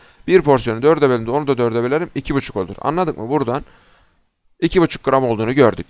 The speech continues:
Pilava gel. Pilav dört porsiyon sekiz gramsa bir porsiyonu sekiz dörde böldüğümde iki gram olur. Doğru mu? Çorba on porsiyonmuş. Çorbamız nerede? Burada. On iki gramsa ona böldüğümde de bir virgül iki gram.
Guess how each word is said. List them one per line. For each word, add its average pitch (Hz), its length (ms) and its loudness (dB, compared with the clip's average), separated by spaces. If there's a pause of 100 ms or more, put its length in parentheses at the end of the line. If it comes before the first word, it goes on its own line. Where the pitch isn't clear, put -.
(180)
Pilava 196 300 6
gel. 175 220 2 (160)
Pilav 180 300 2
dört 185 220 2
porsiyon 160 420 -2 (260)
sekiz 139 300 -2
gramsa 113 380 -2
bir 180 120 4
porsiyonu 120 400 0
sekiz 147 300 -4
dörde 120 220 2
böldüğümde 135 420 -2 (240)
iki 127 200 -6
gram 120 220 0
olur. 120 240 -4
Doğru 123 240 4
mu? 139 180 -4 (260)
Çorba 175 360 4
on 185 300 2
porsiyonmuş. 180 600 -4 (160)
Çorbamız 160 440 0
nerede? 113 260 -2
Burada. 160 300 0 (260)
On 165 120 2
iki 147 160 -2
gramsa 120 380 -2
ona 160 260 2
böldüğümde 113 460 0
de 175 140 0 (180)
bir 131 160 -2
virgül 110 400 -4 (120)
iki 110 200 -12
gram. 92 300 -10